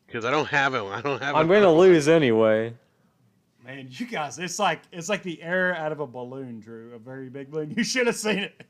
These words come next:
Speaker 3: Oh, it's terrible.
Speaker 1: I will, I will give up all of the chocolate if we can go back in time and fix that pick.
Speaker 3: Guys,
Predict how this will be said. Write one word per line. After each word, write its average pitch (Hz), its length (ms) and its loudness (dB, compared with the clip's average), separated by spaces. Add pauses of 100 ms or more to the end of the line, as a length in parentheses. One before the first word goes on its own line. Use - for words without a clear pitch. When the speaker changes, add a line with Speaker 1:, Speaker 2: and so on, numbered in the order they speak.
(200)
Speaker 3:
Oh, 196 240 -4
it's 208 280 -6
terrible. 170 580 -10 (1200)
Speaker 1:
I 127 140 0
will, 196 320 -4
I 151 200 2
will 214 260 -2
give 135 260 -2
up 139 240 -2
all 135 260 -4
of 147 100 -4
the 131 100 -8
chocolate 110 460 -6
if 95 160 -12
we 120 80 -10
can 107 120 -10
go 104 80 -8
back 123 300 -4
in 151 100 -10
time 104 380 -8 (300)
and 104 180 -12
fix - 280 -10
that 107 240 -8
pick. - 400 -16 (520)
Speaker 3:
Guys, 202 640 -12